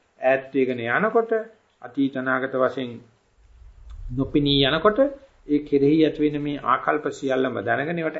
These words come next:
ඇලෙන්නෙත් නැතුව, ගැටෙන්නෙත් නැතුව මධ්‍යම ප්‍රතිපදාවේ ගියා නම් ඔන්න පළවෙනි සැරේට රූප පිළිබඳ ආකල්ප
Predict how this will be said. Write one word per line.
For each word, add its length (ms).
ඇලෙන්නෙත් 680
නැතුව, 420
ගැටෙන්නෙත් 640
නැතුව 340
මධ්‍යම 340
ප්‍රතිපදාවේ 800
ගියා 320
නම් 240
ඔන්න 160
පළවෙනි 440
සැරේට 440
රූප 340
පිළිබඳ 440
ආකල්ප 480